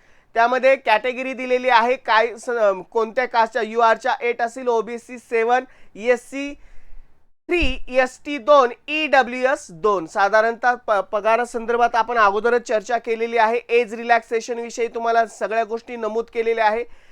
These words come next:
साधारणतः ॲप्लिकेशन प्रोसेस तुम्हाला तिथं दिलेली आहे. ॲप्रि-, ॲप्लिकेशन प्रोसेस तुम्ही ही पीडीएफ डाउनलोड करून घ्या, मी तुम्हाला वेबसाइट दिलेली आहे.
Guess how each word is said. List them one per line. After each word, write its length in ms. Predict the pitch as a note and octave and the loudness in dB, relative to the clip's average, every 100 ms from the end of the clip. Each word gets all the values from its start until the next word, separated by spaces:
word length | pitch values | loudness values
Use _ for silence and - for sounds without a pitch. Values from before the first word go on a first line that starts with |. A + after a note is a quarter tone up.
| - _ - | -20 _ 2
साधारणतः 520 | A#3+ A#3 C4 C4+ C#4+ | 4 6 4 4 2
ॲप्लिकेशन 720 | C4 A#3+ B3+ C4 C4+ C4+ C#4+ | 4 2 -2 -4 0 0 -2
प्रोसेस 640 | C4 C4+ B3 A#3 C#4+ C#4 - | -6 0 0 0 -2 -2 -6
तुम्हाला 320 | B3+ B3 B3 | -4 0 2
तिथं 260 | B3 A#3+ B3 | 0 -4 -6
दिलेली 420 | G3 A3+ A#3+ A#3+ | -6 -2 -2 2
आहे. 260 | B3+ A3+ B3+ - | 4 4 2 -2
ॲप्रि-, 520 | A3 A#3+ A#3+ _ - | -8 -8 -16 _ -6
ॲप्लिकेशन 540 | G3+ A#3+ A#3+ A#3+ C4 | -6 -6 -6 -4 -6
प्रोसेस 380 | B3+ A#3 G#3+ G3 A3 | -6 -6 -6 -10 -8
तुम्ही 140 | A3 | -8
ही 80 | A3+ | -8
पीडीएफ 400 | A3+ G#3+ G#3+ A3+ | -10 -6 -2 -2
डाउनलोड 400 | A3+ A3 A3+ A3+ | 0 0 0 -2
करून 240 | A3+ A#3 | -2 -4
घ्या, 120 | A#3 | -4
मी 80 | A#3 | -8
तुम्हाला 280 | A#3 A3 A#3 | -8 -6 -4
वेबसाइट 540 | A3 G#3 G3 A#3 A3+ | -2 -4 -4 -8 -8
दिलेली 320 | G#3 A3+ A3+ A3+ | -6 -4 -2 0
आहे. 200 | A3 | -2